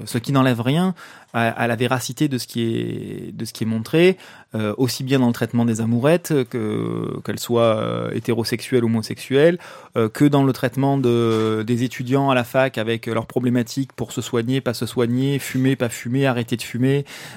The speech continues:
euh, sortir, pas sortir, boire, pas boire, qui est-ce qui va me ramener, c'est la première fois, c'est pas la première fois.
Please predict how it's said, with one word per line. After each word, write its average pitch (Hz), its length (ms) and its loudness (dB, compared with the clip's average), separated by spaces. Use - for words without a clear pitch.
euh, 113 360 0
sortir, - 420 0
pas 131 140 2
sortir, 135 440 -2
boire, 135 240 4
pas 135 140 2
boire, 135 320 2
qui - 120 -4
est-ce 123 100 -4
qui - 80 -8
va 127 120 2
me 131 80 2
ramener, 131 380 0
c'est 135 120 -2
la 127 80 2
première 127 300 -2
fois, 139 160 0
c'est 127 120 -4
pas 127 100 -2
la 123 100 2
première 123 320 -4
fois. 147 220 0